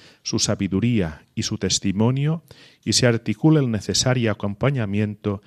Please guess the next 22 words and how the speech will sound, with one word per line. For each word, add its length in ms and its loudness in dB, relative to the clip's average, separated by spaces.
y 120 -4
enriquecimiento 960 -4
mutuo. 520 -6
Comunidades 960 2
donde 320 -4
se 140 0
vaya 280 2
transformando 840 0
esa 200 0
conciencia 680 0
errónea, 540 0
no 140 4
sólo 400 4
de 120 4
pertenecer 600 0
a 40 0
la 100 4
Iglesia, 400 2
sino 320 2
de 100 2
ser 300 2
Iglesia. 680 -2